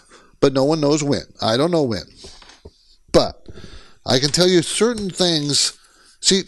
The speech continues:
n-, no one can predict when these things happen,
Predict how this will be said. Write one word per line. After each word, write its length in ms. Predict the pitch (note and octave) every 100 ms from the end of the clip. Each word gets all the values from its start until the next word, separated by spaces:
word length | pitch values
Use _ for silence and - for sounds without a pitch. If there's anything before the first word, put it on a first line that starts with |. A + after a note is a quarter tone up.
| -
n-, 320 | C3+ C#3+ D#3 -
no 320 | C#3+ C#3 G3
one 180 | C#4 A#3+
can 160 | E3
predict 480 | D3+ C#3+ D3+ G#3 -
when 300 | C3 D3 F#3+
these 180 | G3 F#3+
things 320 | G3 F#3+ F#3
happen, 420 | E3 F3+ F3+ F#3+